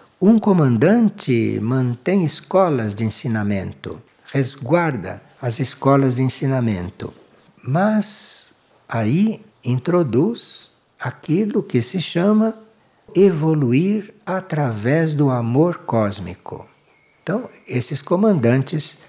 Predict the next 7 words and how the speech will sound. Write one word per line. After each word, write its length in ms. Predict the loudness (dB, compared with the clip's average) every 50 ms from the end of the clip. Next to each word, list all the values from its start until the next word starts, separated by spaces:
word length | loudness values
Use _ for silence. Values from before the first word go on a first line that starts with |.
| _ _ _
são 360 | -16 -14 -8 -4 -2 -2 -2
muito 1200 | -2 -2 0 0 0 0 0 0 -2 -6 -8 -6 -4 -2 -2 0 -2 -2 -2 -4 -4 -6 -8 -10 -8 -6
amor 320 | -2 0 2 2 0 0
cósmico 680 | -2 -4 -4 -4 -4 -6 -8 -10 -10 -12 -14 -18 -20 -20 _ _ _ _ _ _ _ _ _ _ _ _
na 140 | -10 -10 -10
sua 380 | -10 -10 -8 -6 -4 -4 -4 -6 -8
essência. 720 | -8 -8 -8 -8 -10 -10 -10 -12 -12 -10 -10 -10 -12 -12